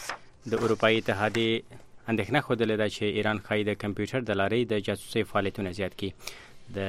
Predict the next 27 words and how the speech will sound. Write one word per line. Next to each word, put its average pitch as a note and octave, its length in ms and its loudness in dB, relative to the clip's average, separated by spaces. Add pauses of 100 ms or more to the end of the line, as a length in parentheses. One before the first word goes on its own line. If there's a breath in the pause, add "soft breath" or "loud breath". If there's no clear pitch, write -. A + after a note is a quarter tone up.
(240)
ډیجیټل A#2 400 4
خوندیتوب G#2+ 460 2
دپاره G#2+ 340 2
د A2 100 0
اروپایي G#2 300 2
اتحادیې G#2 440 0
ادارې G#2 320 2
نن C3 120 2
ویلي G#2+ 340 2
دي G#2 140 -2
چې - 80 -4 (120)
د - 20 2 (120)
غربي G#2 320 0
هیوادونو G#2 480 0
سره A#2 260 2
د G2+ 140 0
ایران G#2+ 260 2
د G#2 100 0
اړیکو A2 220 0 (120)
د G2+ 120 0
خرابېدو G2 480 -2
نه F#2+ 80 -4
وروسته C3 220 0 (100)
به - 40 6 (440 soft breath)
ایران C3+ 180 6 (120)
د G2+ 120 -2
جاسوسۍ G#2 420 0